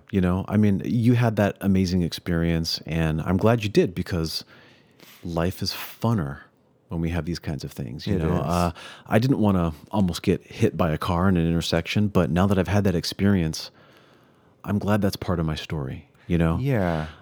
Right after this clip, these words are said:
Speaker 1: I'm, I'm glad my dear sister, you know, even though, you know, that was a very serious accident that she had, and, you know, she turned out to be okay with a lot of pain and misery and real injury,
Speaker 2: Mm-hmm.
Speaker 1: I'm glad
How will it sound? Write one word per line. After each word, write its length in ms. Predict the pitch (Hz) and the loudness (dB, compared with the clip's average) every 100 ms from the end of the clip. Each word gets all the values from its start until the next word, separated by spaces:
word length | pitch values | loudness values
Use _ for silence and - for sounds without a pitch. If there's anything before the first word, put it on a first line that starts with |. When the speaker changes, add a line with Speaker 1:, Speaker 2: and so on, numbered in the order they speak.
| _ - | _ -2
Speaker 1:
I'm, 200 | 98 - | 0 2
I'm 160 | 95 | 0
glad 260 | 95 104 107 | 2 4 4
my 140 | 101 95 | 4 2
dear 220 | 95 98 | 2 0
sister, 560 | - 98 - 78 71 - _ _ | 2 0 -2 -6 -6 -10 _ _
you 100 | 92 | 0
know, 60 | 92 | 2
even 220 | 101 110 | 4 4
though, 240 | 107 104 | 4 2
you 140 | 101 104 | 2 2
know, 100 | 90 | 2
that 140 | 85 | 2
was 120 | 82 | 0
a 60 | 87 | 0
very 220 | 87 95 | 0 0
serious 400 | - - 90 82 | 0 0 0 2
accident 400 | 85 87 90 87 | 0 0 0 0
that 100 | 82 | 0
she 160 | - 92 | -2 -2
had, 300 | 90 90 85 | 2 2 2
and, 280 | 80 82 107 | 0 0 0
you 80 | |
know, 200 | 90 85 113 | 0 0 -4
she 140 | - | -2
turned 220 | - 110 | 2 4
out 100 | 92 - | 2 0
to 60 | |
be 160 | 87 85 | 0 2
okay 420 | 82 104 101 90 | 2 2 2 2
with 140 | 90 | 0
a 60 | 87 | 0
lot 160 | 82 82 | 0 0
of 140 | 82 | 0
pain 240 | 104 95 90 | 2 2 2
and 100 | 80 | 2
misery 380 | 92 85 82 85 | 0 2 0 2
and 300 | 78 80 - | 0 -4 -4
real 280 | 107 98 87 | 2 4 4
injury, 440 | 101 101 82 78 - - | 4 2 2 0 -6 -10
Speaker 2:
Mm-hmm. 300 | 85 80 80 87 - | -10 -10 -12 -16 -6
Speaker 1:
I'm 140 | 95 | -2
glad 500 | 101 107 113 110 95 | 2 4 4 2 -2